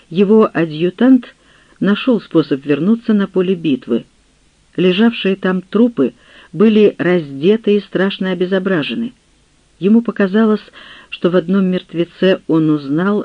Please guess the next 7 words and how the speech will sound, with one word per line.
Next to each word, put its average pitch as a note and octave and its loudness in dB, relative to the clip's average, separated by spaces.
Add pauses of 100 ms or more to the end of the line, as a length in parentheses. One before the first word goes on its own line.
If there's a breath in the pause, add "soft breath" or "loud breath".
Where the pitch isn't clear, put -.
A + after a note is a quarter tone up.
Джорджа D3+ -4
Уоррингтона, C3+ 0 (640)
и - 0
он A#3+ 6
предал G#3 0
тело E3+ 0
земле. D#3 -4